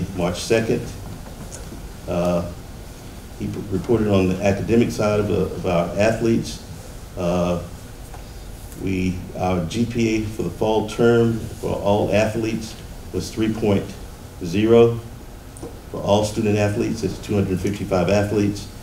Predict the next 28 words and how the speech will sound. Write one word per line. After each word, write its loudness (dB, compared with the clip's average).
A 2
record 6
of 0
hun-, 0
one 4
hundred 2
thirty-three 4
athletes 2
had 4
above 6
three 2
point 2
zero 2
and -2
eighteen 2
students 2
with, -2
uh, 0
four 2
point -2
zero. 0
All 4
four, 6
four, 2
all 8
fall 8
teams 2
posted 0